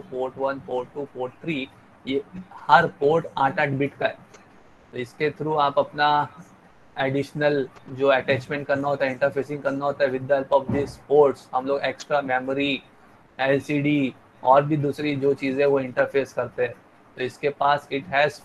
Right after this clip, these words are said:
four eight bit parallel ports। तो ये four eight bit each parallel port, यानी हर port eight bit का एक है। तो ऐसे total कितने bits हो गए इसके अंदर? thirty two bits हो गए।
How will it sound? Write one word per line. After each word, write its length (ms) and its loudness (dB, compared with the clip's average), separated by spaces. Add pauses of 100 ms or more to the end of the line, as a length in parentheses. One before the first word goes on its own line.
four 260 6 (540)
eight 320 6
bit 140 2 (100)
parallel 300 4 (100)
ports। 300 -8 (100)
तो 80 -4
ये 220 -2 (180)
four 240 6 (480)
eight 320 4
bit 200 4 (120)
each 340 -2
parallel 320 2
port, 140 0
यानी 180 0 (100)
हर 220 8 (120)
port 480 -2
eight 180 0
bit 200 -2
का 100 2
एक 180 0
है। 100 -10 (220)
तो 60 -2
ऐसे 220 0
total 260 -4
कितने 300 -8
bits 220 -6
हो 80 -2
गए 120 0
इसके 200 -6
अंदर? 300 -6 (500)
thirty 180 -2
two 140 -2
bits 240 -2
हो 80 -2
गए। 140 -8